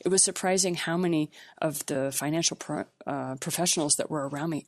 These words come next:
actually were living debt-free themselves. So I would like you to kind of talk to your financial advisors, and you should have some, uh,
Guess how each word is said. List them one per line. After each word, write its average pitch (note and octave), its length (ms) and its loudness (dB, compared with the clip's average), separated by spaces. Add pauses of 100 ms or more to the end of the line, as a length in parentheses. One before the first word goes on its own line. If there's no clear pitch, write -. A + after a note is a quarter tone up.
actually E3+ 400 0
were D3+ 160 -2
living E3 380 0
debt-free D#3+ 400 -2
themselves. D3 720 0 (460)
So F3+ 340 4 (500)
I D#3 120 -6
would D#3+ 320 -4
like F#3+ 320 -2
you C#3 320 0 (140)
to G#3+ 100 -6
kind D#4+ 420 -2
of E4 160 -6
talk - 380 -2
to - 120 -6
your D3+ 140 -4
financial C#3+ 600 -2
advisors, D3+ 640 -2
and D#3+ 180 -2
you D#3 80 0
should - 320 0
have B3 260 -4
some, C#3+ 300 -2 (800)
uh, D#3+ 360 0